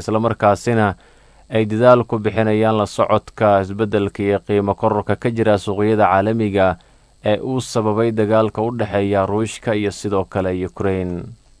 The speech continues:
Wararkii ugu dambeeyay dhanka caalamka, kadib ku dhowaada laba toddobaad oo dagaal ah Ukraine iyo Ruushka,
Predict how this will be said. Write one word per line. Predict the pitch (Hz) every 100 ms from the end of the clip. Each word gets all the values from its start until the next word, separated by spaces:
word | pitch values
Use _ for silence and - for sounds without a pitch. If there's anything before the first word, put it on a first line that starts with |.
| _ _ _ _ _ _ _ _ _ _ _ _ _
Wararkii | 104 123 117 127
ugu | 120 127
dambeeyay | 120 120 117 113
dhanka | 120 113 117
caalamka, | 107 101 113 117 113 113
kadib | 107 117 113 110
ku | -
dhowaada | 107 107 110 110 110
laba | 110 110 107
toddobaad | 104 101 101 107 110 104
oo | 101 101
dagaal | 95 101 110 104 82
ah | 107 104
Ukraine | 101 - 110 110
iyo | 104 98
Ruushka, | 107 113 - 113